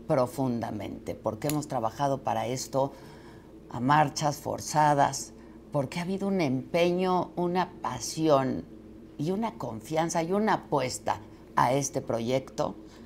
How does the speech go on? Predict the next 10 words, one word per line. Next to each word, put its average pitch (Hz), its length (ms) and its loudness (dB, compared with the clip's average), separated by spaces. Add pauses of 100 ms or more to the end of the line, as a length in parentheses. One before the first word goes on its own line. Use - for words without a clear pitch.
(320)
que 131 160 0
yo 147 140 2
no 147 160 2
tengo 147 640 4 (340)
con 120 220 -2
qué 131 160 2
agradecer. - 760 -6 (540)
Es 170 180 2
un 196 120 4
proyecto 175 840 4